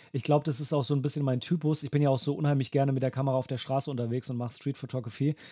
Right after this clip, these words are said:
Das ist, es fühlt sich so ein bisschen ähnlich an, wenn ich mit einem Model mit Available Light fotografiere,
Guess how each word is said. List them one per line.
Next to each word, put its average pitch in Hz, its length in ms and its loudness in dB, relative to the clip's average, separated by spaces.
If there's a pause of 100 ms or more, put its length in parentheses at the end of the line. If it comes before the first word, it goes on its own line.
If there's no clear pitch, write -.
(380)
Das 139 100 4
ist, 170 240 2 (100)
es - 120 -2
fühlt 208 180 8
sich 196 140 2
so 190 80 6
ein 165 100 6
bisschen 190 300 4
ähnlich 202 400 2
an, 214 260 0 (100)
wenn 151 160 2
ich 156 120 2
mit 170 160 2
einem 151 420 2
Model 175 600 2
mit 156 220 -2
Available 147 400 6
Light 139 200 4
fotografiere, 135 640 0